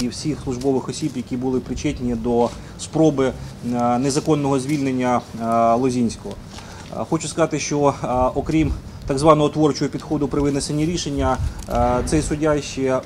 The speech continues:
фактично вчора, е, видав, е, рішення, яке нібито не було законної сили, при тому, що, е, прокуратура подала апеляцію. Е, ми так само звернулися до правоохоронців, щоб провели перевірку дії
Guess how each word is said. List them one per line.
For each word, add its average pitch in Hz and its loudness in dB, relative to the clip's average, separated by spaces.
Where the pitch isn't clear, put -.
фактично 135 -4
вчора, 147 4
е, 120 2
видав, 143 6
е, 123 0
рішення, 135 0
яке 127 -2
нібито 143 2
не 143 2
було 143 2
законної 139 2
сили, 101 0
при 135 -2
тому, 147 4
що, 139 2
е, 120 2
прокуратура 143 2
подала 135 4
апеляцію. 135 -2
Е, 120 2
ми 151 0
так 160 -2
само 156 4
звернулися 147 0
до 135 0
правоохоронців, 151 0
щоб 135 -2
провели 147 4
перевірку 143 0
дії 131 0